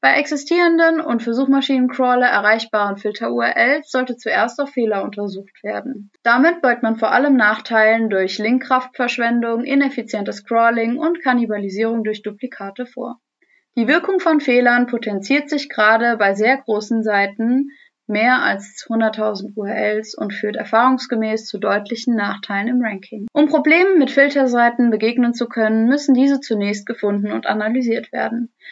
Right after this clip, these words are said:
Im Folgenden wird erklärt, wie Symptome zunächst gefunden werden können. Google-Suchoperatoren. Mit Hilfe von Google-Suchoperatoren kann man relativ schnell herausfinden, ob Filterseiten im Index sind.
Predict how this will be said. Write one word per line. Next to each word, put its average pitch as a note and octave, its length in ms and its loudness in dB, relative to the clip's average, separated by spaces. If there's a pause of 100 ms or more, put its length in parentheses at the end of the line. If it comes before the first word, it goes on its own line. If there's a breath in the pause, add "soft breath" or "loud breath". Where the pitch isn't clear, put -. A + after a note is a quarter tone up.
(140 loud breath)
Im C#4 120 4
Folgenden E4 480 4
wird B3 120 0
erklärt, A3+ 560 2
wie D4+ 100 2
Symptome A#3+ 500 2
zunächst G3+ 400 -4
gefunden G#3 440 -4
werden - 280 -4
können. G3+ 320 -10 (120)
Google-Suchoperatoren. A3+ 1400 0 (240 soft breath)
Mit B3+ 160 2
Hilfe E4+ 260 4
von C4 200 2
Google-Suchoperatoren A#3+ 1200 0
kann C#4 160 0
man B3 140 2
relativ D#4+ 420 0
schnell A#3+ 240 2
herausfinden, G#3 800 0
ob - 160 -2
Filterseiten C4 720 0
im G#3+ 100 -2
Index B3 460 0
sind. - 320 -8